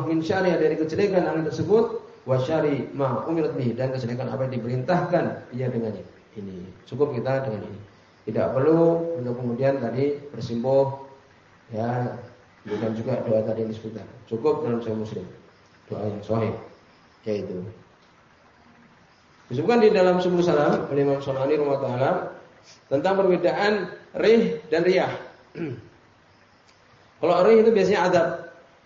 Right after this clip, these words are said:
kalau riyah itu biasanya rahmat. Ya. Sudah ada hadis sahih,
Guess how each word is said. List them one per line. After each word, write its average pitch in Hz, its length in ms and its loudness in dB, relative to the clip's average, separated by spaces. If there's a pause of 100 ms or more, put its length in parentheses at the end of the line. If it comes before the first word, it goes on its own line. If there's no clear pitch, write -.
kalau 156 240 0
riyah 190 240 6
itu 175 160 2
biasanya 151 320 0
rahmat. 143 240 -2 (800)
Ya. 135 480 -2 (880)
Sudah 180 160 2
ada 165 160 4
hadis 160 160 0
sahih, 185 400 2